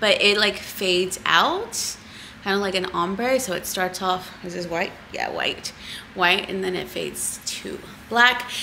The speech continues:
Now this is embroidered as well. It's not like a decal, it's embroidered.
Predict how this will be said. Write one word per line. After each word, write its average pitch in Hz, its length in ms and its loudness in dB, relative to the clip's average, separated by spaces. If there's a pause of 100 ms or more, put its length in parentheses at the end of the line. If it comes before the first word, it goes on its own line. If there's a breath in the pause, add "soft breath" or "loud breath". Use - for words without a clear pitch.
(140)
Now 190 140 6
this 247 460 6
is 240 340 8
embroidered 226 640 4
as 185 300 -2
well. 214 480 8
It's - 260 -6
not 196 300 4
like 196 260 2
a 196 100 2
decal, 202 540 -2
it's - 160 -4
embroidered. 185 600 0